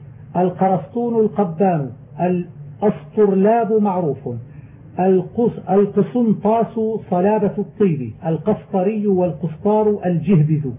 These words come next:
القسطل الغبار، القبرص أجود النحاس، القنطار اثنا عشر ألف أوقية، البطريق القائد، القراميد الآجر، ويقال بل هي الطوابيق واحدها قرميد،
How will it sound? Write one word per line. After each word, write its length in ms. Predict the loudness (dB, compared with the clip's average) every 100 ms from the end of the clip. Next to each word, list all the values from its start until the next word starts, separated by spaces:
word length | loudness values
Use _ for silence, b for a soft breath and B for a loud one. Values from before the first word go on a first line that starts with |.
| B B B B B -2
القسطل 560 | 0 0 -2 -2 0
الغبار، 680 | 2 2 4 4 4 2 -2 -8 -14 -14 -12 -2
القبرص 800 | 0 0 0 -2 2 2 2 0 -2 -2 0
أجود 360 | 0 4 4
النحاس، 520 | 4 4 2 0 -4 -4 -10 -12 B B -2
القنطار 800 | 0 2 4 2 2 0 2 2
اثنا 360 | 0 2 2 2
عشر 520 | 0 -2 0 0 0
ألف 240 | -2 0
أوقية، 640 | 0 0 0 -2 -2 -4 -6 -10 B B B -2
البطريق 680 | 0 2 0 2 0 0 0
القائد، 560 | -2 0 0 0 -2 -8 -10 -10 -2
القراميد 800 | -2 0 0 2 2 0 0 -2
الآجر، 640 | -2 0 0 2 2 2
ويقال 680 | -2 -2 -2 -2 -2 0 0
بل 160 | 0 0
هي 240 | 0 0
الطوابيق 720 | 0 -2 0 2 2 2 0 0
واحدها 640 | 0 0 -2 -2 0 2 0
قرميد، 500 | 0 0 4 2